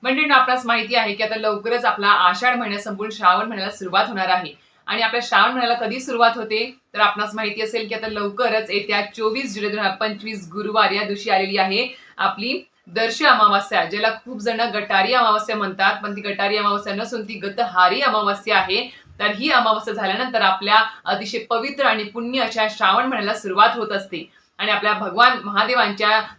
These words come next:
ज्या काही सेवा अर्चा आहेत, त्या सगळ्या सेवांना देखील आपण सुरुवात करत असतो. तर मंडळींनो, या येत्या दर्श अमावास्येला, म्हणजेच गतहारी अमावास्येच्या दिवशी, आपणास माहिती आहे की ज्याला दीप अमावास्या देखील म्हणतात,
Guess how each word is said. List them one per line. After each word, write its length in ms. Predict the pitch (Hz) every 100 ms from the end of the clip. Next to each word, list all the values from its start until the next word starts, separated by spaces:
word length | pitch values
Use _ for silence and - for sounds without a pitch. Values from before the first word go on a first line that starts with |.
| -
ज्या 220 | 185 233 247
काही 320 | 214 233 294
सेवा 380 | - 233 233 233
अर्चा 380 | 208 202 240
आहेत, 180 | 208 214
त्या 120 | 220
सगळ्या 320 | 208 208 208 240
सेवांना 380 | 214 196 208
देखील 220 | 214 196 185
आपण 160 | 220
सुरुवात 360 | 240 196 185 208 214
करत 160 | 196
असतो. 380 | 185 - 160 - _ _ _
तर 100 | 269
मंडळींनो, 800 | 269 269 320 285 226 240 240 _
या 280 | 196 233 254
येत्या 260 | 226 240 240
दर्श 300 | 214 233 320
अमावास्येला, 440 | 285 226 220 202
म्हणजेच 360 | 190 208 254 196
गतहारी 560 | 208 202 247 214 196 277
अमावास्येच्या 600 | 247 233 220 214 202 208
दिवशी, 360 | 208 226 - 220
आपणास 320 | 180 202 202
माहिती 220 | 233 220
आहे 80 | 214
की 60 | 220
ज्याला 180 | 214 214
दीप 340 | 196 254 277
अमावास्या 560 | 220 214 214 214 - 294
देखील 320 | 262 285 285
म्हणतात, 380 | 254 202 208